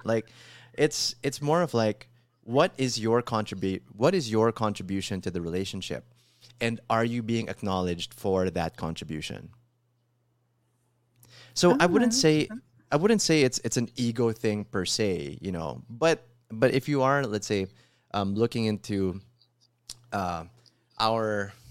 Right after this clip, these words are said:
Speaker 1: conditioned societal standards, right? It's the man that brings home the bacon and all these things. So, so for a lot of us guys, you know, we grow up thinking, like, "That's it. I need to be the provider of my household. Uh, I need to be the one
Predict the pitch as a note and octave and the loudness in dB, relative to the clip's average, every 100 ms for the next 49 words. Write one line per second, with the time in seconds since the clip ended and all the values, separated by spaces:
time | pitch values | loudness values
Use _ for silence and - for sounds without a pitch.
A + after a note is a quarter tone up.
0 | - - _ - D3 A#2 C3+ B2+ C#3+ B2+ | -20 -20 _ -6 -4 0 0 0 -2 -2
1 | A#2 F#2+ - A#2+ - G#2 G#2 G#2+ G#2 F#2+ | -4 -6 -4 -2 0 0 0 -2 -6 -4
2 | - F#2+ F#2 F2 D2+ D#2 - E2 D#2+ D#2+ | -2 -2 -2 -4 -8 -6 -4 -2 -4 -6
3 | - - - G2 - G#2+ G2+ F#2+ F#2+ F#2 | -14 -20 -8 -6 -4 -4 -2 0 0 -4
4 | F2 F2+ F2 G2+ F#2+ G2 F#2 F2 - F2+ | -6 -8 -6 -6 -4 -2 0 0 -2 -4
5 | F2 E2+ F2+ - D#2 E2 - B2+ B2+ - | -4 -6 -8 -8 -10 -8 -2 0 0 -4
6 | - - D#3 F3+ F3 G3 A#3 F3 A#2 A2 | -20 -8 -4 0 2 2 2 -2 0 0
7 | G#2 F#2+ G2 - - A2 A#2 B2 B2 C3 | 0 -2 -4 -6 -4 -4 -4 -2 0 2
8 | G#2 G2 _ - G#2+ G2+ G2+ F#2+ F#2 F2+ | 0 -2 _ -8 -6 -4 -4 -2 -4 -6
9 | - C#3 - B3 - F#2+ F#2+ G#2 G2 A2+ | -6 -6 -4 -6 -6 -8 -8 -8 -8 -6
10 | G#2+ G#2+ A2 F#2 F2 F2+ G2 A2+ A#2+ F2+ | -4 -4 -4 -2 -2 -2 -4 -4 -4 -4
11 | E2 - E2 F2 F#2 - - - - F#2+ | -6 -6 -6 -8 -12 -20 -20 -16 -4 -2
12 | F#2 - A2+ C3+ C3+ B2+ - G#2 A2 G#2 | -2 -2 -2 0 0 0 -4 -2 -2 0
13 | G2+ F#2+ F#2 F2+ | 0 -2 -2 -6